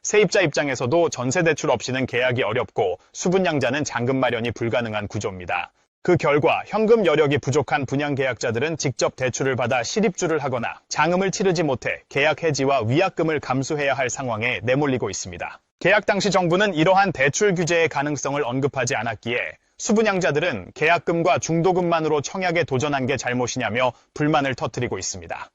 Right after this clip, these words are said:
실제로 메이플자이의 경우 전용 면적 팔십사 평방미터 분양가는 약 이십사억 원에 달했지만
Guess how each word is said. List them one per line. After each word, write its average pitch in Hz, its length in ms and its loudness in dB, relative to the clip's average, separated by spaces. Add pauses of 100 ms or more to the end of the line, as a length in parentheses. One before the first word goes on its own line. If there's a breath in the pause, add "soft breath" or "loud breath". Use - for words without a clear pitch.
(140)
실제로 226 360 6
메이플자이의 185 600 6
경우 135 380 2
전용 190 340 2
면적 180 360 0
팔십사 175 540 0
평방미터 190 640 0
분양가는 127 640 -2
약 127 200 0
이십사억 139 600 2
원에 131 160 -2
달했지만 104 640 -2